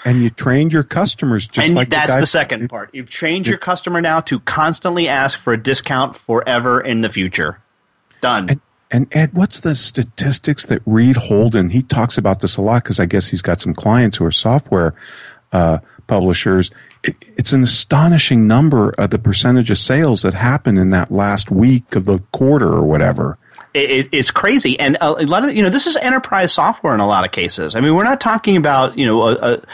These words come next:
Speaker 2: the, the, the low end here. We're talking, the, the, my experience is mid-market and upper end,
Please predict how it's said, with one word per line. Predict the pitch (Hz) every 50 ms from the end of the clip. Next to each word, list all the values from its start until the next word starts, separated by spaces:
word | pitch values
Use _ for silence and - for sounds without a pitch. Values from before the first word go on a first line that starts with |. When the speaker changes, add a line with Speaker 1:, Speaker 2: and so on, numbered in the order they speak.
| - - - _ -
Speaker 2:
the, | 120 117 - 113 110
the, | 110 117 117 113
the | 107 104 117
low | 107 107 117 135 175 202
end | 190 135 98 98 92
here. | 104 90 90
We're | 92 107 113
talking, | - 151 165 156 - - 147 139 113 107 107
the, | 113 110 104
the, | 110 113 104 98
my | 107 107 107 117 147
experience | 185 180 - - 110 107 117 117 -
is | 120 104 104
mid-market | 110 117 143 156 139 123 120 123 123 - 151
and | 139 127 73
upper | 85 120 123 - 139 107 95
end, | 95 110 143 165